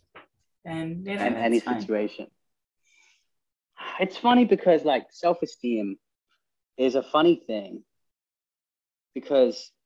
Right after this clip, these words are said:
Speaker 2: it colors how we see the world,
Speaker 1: Mm-hmm.
Speaker 2: don't you think? And I feel like when we feel like we're doing great,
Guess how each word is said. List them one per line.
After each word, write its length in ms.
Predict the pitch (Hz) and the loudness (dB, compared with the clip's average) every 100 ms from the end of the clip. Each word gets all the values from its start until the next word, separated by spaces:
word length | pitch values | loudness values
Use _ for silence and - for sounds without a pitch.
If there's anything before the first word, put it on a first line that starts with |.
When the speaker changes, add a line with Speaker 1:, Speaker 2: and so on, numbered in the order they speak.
| _ _ _ _ _ | _ _ _ _ _
Speaker 2:
it 160 | 135 127 | -8 -8
colors 480 | - 151 175 165 - - | 0 2 2 0 -6 -12
how 120 | 139 143 | -4 -2
we 100 | 135 | -2
see 200 | - 151 | -4 -4
the 100 | 127 | -2
world, 440 | 139 143 92 - _ _ _ - | 0 0 -2 -8 _ _ _ -6
Speaker 1:
Mm-hmm. 320 | 160 147 - | -6 -6 -10
Speaker 2:
don't 140 | - | -10
you 80 | 104 | -12
think? 260 | - 147 - _ _ _ _ _ _ _ _ _ _ _ _ _ | -8 -8 -8 _ _ _ _ _ _ _ _ _ _ _ _ _
And 100 | 123 | -10
I 40 | |
feel 180 | 120 151 | -4 0
like 160 | 135 110 | 0 2
when 240 | 123 147 | 2 4
we 160 | 165 151 | 4 2
feel 340 | - 160 151 | -2 0 0
like 140 | 113 104 | 0 -4
we're 100 | 113 | -6
doing 240 | 120 107 | -4 -4
great, 420 | 113 120 98 90 | -2 -2 -2 -6